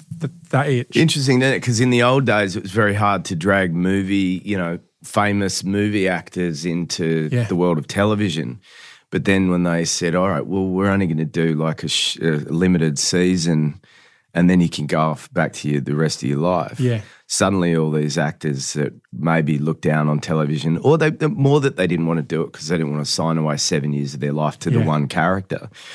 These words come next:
Speaker 2: they were, like, willing to go, "I'm gonna do True Detective." And, and now the world of television is different because of that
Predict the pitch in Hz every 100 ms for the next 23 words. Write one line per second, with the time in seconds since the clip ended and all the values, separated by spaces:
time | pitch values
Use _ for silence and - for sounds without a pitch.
0 | - - - - 78 82 87 69 98 92
1 | 82 85 87 85 95 87 82 82 82 80
2 | - 85 80 76 98 101 - 73 71 69
3 | 69 73 - - - _ - 98 110 113
4 | 98 87 78 - 87 82 76 73 71 67
5 | - 87 - 82 - - - 67 69 52
6 | 50